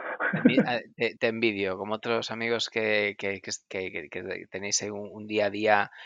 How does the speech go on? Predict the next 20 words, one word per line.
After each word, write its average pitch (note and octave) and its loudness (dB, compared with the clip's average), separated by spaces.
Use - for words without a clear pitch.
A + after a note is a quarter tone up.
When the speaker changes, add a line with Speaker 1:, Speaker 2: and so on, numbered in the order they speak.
Speaker 1:
muy A2 -4
pegado G#2 8
a, G2 10
al G2+ -2
idioma, G#2+ -2
eh, G2+ -2
y G#2+ -12
que G2+ 0
además G#2+ 4
con, G#2 0
con G2 -4
gente G#2 -4
que A2+ 0
no G#2+ -4
tiene G#2+ -4
un G#2+ 0
acento G#2 -6
muy G#2 -4
<laughs> G2+ 2
estándar. - 0